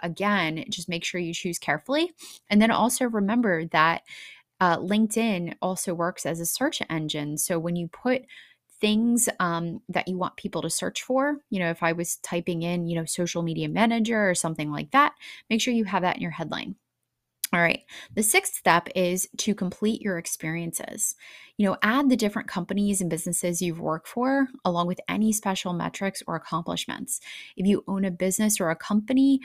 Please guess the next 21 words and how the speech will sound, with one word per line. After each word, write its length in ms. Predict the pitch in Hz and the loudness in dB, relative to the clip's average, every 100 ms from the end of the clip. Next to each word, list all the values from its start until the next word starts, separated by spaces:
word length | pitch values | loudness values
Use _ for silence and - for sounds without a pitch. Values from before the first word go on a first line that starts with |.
| - _ _ | -6 _ _
also, 600 | 196 254 302 - 170 160 | 4 6 4 2 2 2
you 160 | 160 180 | 0 -2
can 140 | 185 | -2
create 220 | - 156 | -2 -2
a 60 | 165 | -2
company 400 | 226 311 269 180 | 2 2 4 0
page, 500 | 180 165 - 202 - - - - - | 0 -2 -4 -4 -6 -8 -18 -18 -2
um, 260 | 180 175 175 - | 2 2 2 0
and 100 | 185 | 0
you 80 | |
can 180 | 180 185 | 0 -2
do 240 | 175 226 220 | 0 0 2
that. 260 | 170 156 - | 2 2 -2
I 60 | |
believe 320 | 175 180 180 | -4 -2 -2
you 120 | 185 175 | -2 -2
usually 360 | 175 190 180 | -2 0 0
go 280 | 170 165 - | 2 2 2
up 280 | 170 170 - | -2 -4 -6
to, 440 | - - 165 170 165 - | -8 -4 -4 -4 -4 -6
um, 480 | 165 156 208 180 | -6 -4 -4 -6